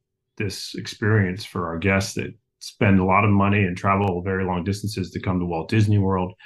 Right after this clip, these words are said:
You know, and it is very purpose driven. And so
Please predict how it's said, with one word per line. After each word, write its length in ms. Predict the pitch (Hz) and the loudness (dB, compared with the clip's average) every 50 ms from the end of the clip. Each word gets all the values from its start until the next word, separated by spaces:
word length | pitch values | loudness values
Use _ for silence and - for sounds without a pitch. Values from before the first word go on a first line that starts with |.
| - - - - - - - _ _ _ _ | -20 -20 -20 -20 -20 -20 -20 _ _ _ _
You 100 | 127 117 | 2 4
know, 140 | 104 101 101 | 4 4 4
and 220 | 113 120 117 127 | 4 4 4 6
it 100 | 139 127 | 6 6
is 140 | 135 127 107 | 6 6 6
very 240 | 117 120 113 107 107 | 6 6 6 4 4
purpose 340 | - 120 107 101 117 107 | 0 -2 -2 -2 -2 -4
driven. 380 | 104 - 123 113 110 110 104 101 | -2 0 0 0 2 2 2 2
And 120 | 101 101 | 2 0
so 340 | 107 117 107 107 110 107 - | 0 -2 -2 -2 -2 -4 -10